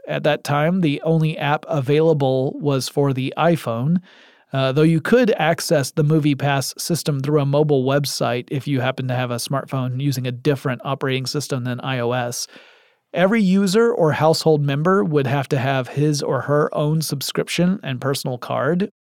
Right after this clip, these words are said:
They didn't have an option for signing up for, like, a, a family account or anything like that. The app would depend upon that geolocation data to confirm that you were actually at the theater to buy a ticket before you were allowed to use the associated cards. That way you couldn't just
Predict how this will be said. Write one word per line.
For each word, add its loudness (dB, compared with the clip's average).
They 0
didn't 2
have 0
an -2
option -2
for -2
signing 0
up -2
for, -2
like, -2
a, -4
a -8
family 2
account -4
or -2
anything -2
like -8
that. 2
The 0
app 2
would 4
depend 2
upon 2
that 0
geolocation 2
data 4
to -2
confirm 0
that -2
you 0
were 2
actually 2
at 0
the 0
theater 2
to 0
buy 4
a 4
ticket -2
before 2
you 2
were 4
allowed 2
to -2
use 0
the -2
associated -2
cards. -2
That -2
way 0
you -2
couldn't -2
just 0